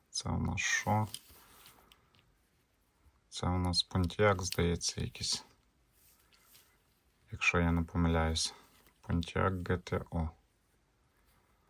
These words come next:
Така модель, вона дуже велика.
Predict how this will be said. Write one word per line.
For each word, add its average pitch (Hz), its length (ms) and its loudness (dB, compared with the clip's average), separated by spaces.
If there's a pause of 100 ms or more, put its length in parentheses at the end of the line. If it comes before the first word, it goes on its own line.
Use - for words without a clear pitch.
(540)
Така - 260 -6
модель, 82 460 4 (340)
вона 87 480 0
дуже 85 300 -2
велика. 82 500 -4